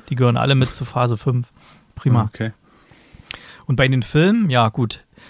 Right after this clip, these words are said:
Speaker 1: Phase fünf, Ant-Man and the Wasp, Quantumania, äh, Guardians of the Galaxy Volume drei, dann The Marvels, dann Blade,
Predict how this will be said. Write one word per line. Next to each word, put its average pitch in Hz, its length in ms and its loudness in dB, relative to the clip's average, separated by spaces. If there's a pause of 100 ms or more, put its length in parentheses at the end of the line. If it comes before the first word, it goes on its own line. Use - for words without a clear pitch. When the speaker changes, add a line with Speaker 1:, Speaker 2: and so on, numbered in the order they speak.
(520)
Speaker 1:
Phase 123 320 -4
fünf, 160 300 2
Ant-Man 160 400 4
and 131 100 2
the 127 60 2
Wasp, 151 340 -2 (180)
Quantumania, 156 760 -4 (260)
äh, 135 220 -2
Guardians 143 300 0
of 135 120 -6
the - 40 -16
Galaxy 135 440 0
Volume 123 240 4
drei, 160 500 -2 (100)
dann 120 360 0
The 143 80 4
Marvels, 135 800 -2
dann 117 220 -4
Blade, 131 480 -2